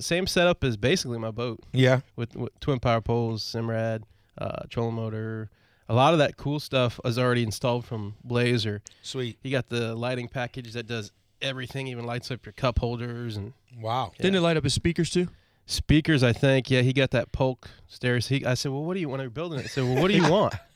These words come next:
Speaker 3: Goes with the music, I think.
Speaker 2: Yeah, I
Speaker 1: Yeah,
Speaker 2: think,
Speaker 1: he
Speaker 2: I think they actually, the, the rhythm.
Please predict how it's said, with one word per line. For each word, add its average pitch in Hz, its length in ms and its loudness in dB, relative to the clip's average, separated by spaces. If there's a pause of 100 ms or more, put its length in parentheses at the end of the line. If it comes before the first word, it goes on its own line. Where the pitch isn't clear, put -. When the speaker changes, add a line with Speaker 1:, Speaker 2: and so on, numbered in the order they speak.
(140)
Speaker 3:
Goes 175 200 8
with 165 140 4
the 143 80 2
music, 131 380 0
I 120 80 -10
think. - 180 -12 (240)
Speaker 2:
Yeah, 156 320 6
I 135 60 8
Speaker 1:
Yeah, 127 60 4
Speaker 2:
think, 165 160 6
Speaker 1:
he 131 60 0
Speaker 2:
I 143 80 4
think 151 220 0
they 147 80 4
actually, 139 380 2
the, 127 140 2
the 123 160 0
rhythm. 127 360 2